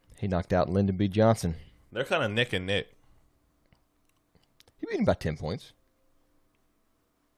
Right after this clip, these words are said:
Speaker 2: Oh, oh, I was looking at, you know, in, uh, twenty seventeen, he was ranked ten, and then eleven and ten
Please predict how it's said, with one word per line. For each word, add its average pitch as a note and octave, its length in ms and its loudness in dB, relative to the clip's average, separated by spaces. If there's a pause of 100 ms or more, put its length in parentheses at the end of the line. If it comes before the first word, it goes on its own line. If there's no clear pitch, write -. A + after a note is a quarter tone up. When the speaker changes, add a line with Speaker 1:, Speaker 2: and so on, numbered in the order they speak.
(340)
Speaker 2:
Oh, G#2+ 500 6
oh, F#2 60 -2
I G2+ 80 4
was G#2 140 0
looking G2 200 -2
at, F2+ 180 -2
you F#2+ 120 -6
know, F2+ 160 2
in, E2+ 160 -4
uh, F2 320 0
twenty F#2 240 -6
seventeen, F2+ 480 -4
he F2+ 80 -4
was F2 160 -6
ranked F2 340 -8 (160)
ten, F2+ 480 -6
and E2 100 -6
then E2 140 -6
eleven E2+ 400 -2
and E2 140 -10
ten E2+ 420 -6